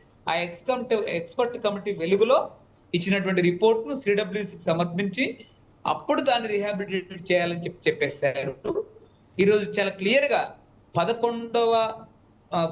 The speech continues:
ఏడో బ్లాక్‌లో ఉన్నటువంటి పదకొండు పియర్స్ ఏవైతే ఉన్నాయో అవి కూల్చడంతో పాటు, అవి కూల్చిన తర్వాత కూడా, నిర్మించిన తర్వాత కూడా మళ్ళీ అలాంటివే మేడిగడ్డలో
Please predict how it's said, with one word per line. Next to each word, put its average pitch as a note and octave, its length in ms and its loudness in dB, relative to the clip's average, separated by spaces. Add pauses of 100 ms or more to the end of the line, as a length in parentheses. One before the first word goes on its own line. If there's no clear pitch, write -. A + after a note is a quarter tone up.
ఏడో G3+ 300 2
బ్లాక్‌లో G#3+ 440 0
ఉన్నటువంటి G3+ 380 -6
పదకొండు G3 720 4 (360)
పియర్స్ B3+ 340 2
ఏవైతే F#3+ 280 0
ఉన్నాయో F3+ 380 0 (400)
అవి F#3 200 0
కూల్చడంతో A#3+ 1300 2
పాటు, G3 600 -2 (180)
అవి F#3+ 160 2
కూల్చిన C4 680 2
తర్వాత A#3 440 2
కూడా, A3 560 2 (340)
నిర్మించిన C4 500 0
తర్వాత G#3 340 4
కూడా E3+ 440 0 (360)
మళ్ళీ D4 600 2 (120)
అలాంటివే D4 720 0 (240)
మేడిగడ్డలో C4+ 720 4